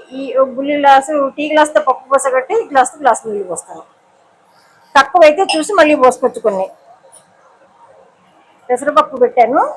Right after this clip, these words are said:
దీంట్లో ఏంటంటే ఇది ఉడికిన తర్వాత అప్పుడు బీరకాయ ముక్కలును, రెండు పచ్చిమిరపకాయలు, కరివేపాకు వేస్తాను. ఈ పప్పు ఉడికిన తర్వాత దీనికి సంబంధించి ఏంటంటే కొంచెం ఉప్పు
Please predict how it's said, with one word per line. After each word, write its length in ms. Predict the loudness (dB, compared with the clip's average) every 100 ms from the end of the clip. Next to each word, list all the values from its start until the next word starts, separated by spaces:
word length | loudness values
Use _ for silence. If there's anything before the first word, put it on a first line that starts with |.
| -14
దీంట్లో 380 | -8 -6 0 0
ఏంటంటే 340 | 0 -6 -6
ఇది 120 | -6
ఉడికిన 420 | -2 -2 -4 -4 2
తర్వాత 560 | 4 6 4 4 2 -2 -20 _ -2
అప్పుడు 260 | -2 -8
బీరకాయ 380 | -4 -4 0 0
ముక్కలును, 680 | 0 -4 -2 0 0 2 4 6 4 4
రెండు 180 | 2 2
పచ్చిమిరపకాయలు, 760 | 0 0 -4 -4 2 4 6 4 2 _ _ _ _ _ _ _
కరివేపాకు 480 | 4 6 6 4 4
వేస్తాను. 480 | 2 2 2 0 -2 _ _
ఈ 40 |
పప్పు 280 | 0 0 0
ఉడికిన 260 | -4 -4 0
తర్వాత 460 | 4 6 6 2 0 _ _
దీనికి 220 | -2 -2
సంబంధించి 480 | 0 2 4 4 4
ఏంటంటే 280 | 2 2 2
కొంచెం 260 | 4 2
ఉప్పు 440 | 0 0 2 4